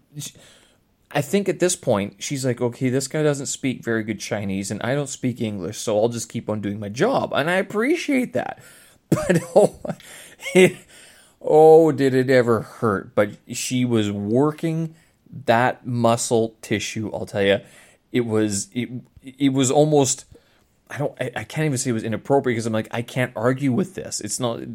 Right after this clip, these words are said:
I, I have no defense against this. I let my body get this tight. I know that I didn't do the proper mobility exercises before this. I know that I am paying for this service.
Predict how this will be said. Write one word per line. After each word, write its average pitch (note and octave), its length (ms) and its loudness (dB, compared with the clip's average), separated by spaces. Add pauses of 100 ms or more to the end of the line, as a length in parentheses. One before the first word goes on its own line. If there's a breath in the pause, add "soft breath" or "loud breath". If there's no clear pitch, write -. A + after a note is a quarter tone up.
(180)
I, A#2 300 -6
I - 60 -6
have G#2+ 280 -6
no B2 300 4
defense A#2 380 -4
against F#2+ 320 -8
this. F2+ 180 -8 (640 soft breath)
I A#2+ 180 2
let C#3 240 4
my B2+ 140 0
body G2+ 400 0
get G2+ 240 -4
this - 180 -8
tight. - 400 -12 (560 soft breath)
I A#2+ 300 -2
know B2+ 240 2
that A2+ 120 0
I G#2 120 2
didn't G2+ 240 -4
do G2 80 -10
the F#2+ 80 -8
proper F2+ 320 -6
mobility G2 560 -2 (280 soft breath)
exercises G2 540 -4
before F2+ 340 -4
this. G#2 200 -2 (1120 soft breath)
I A#2+ 220 0
know A#2+ 320 4
that G#2 100 4
I F#2+ 120 2
am F#2 300 -4
paying F3 400 -2
for A2 140 -6
this D#3 200 -8
service. - 640 -10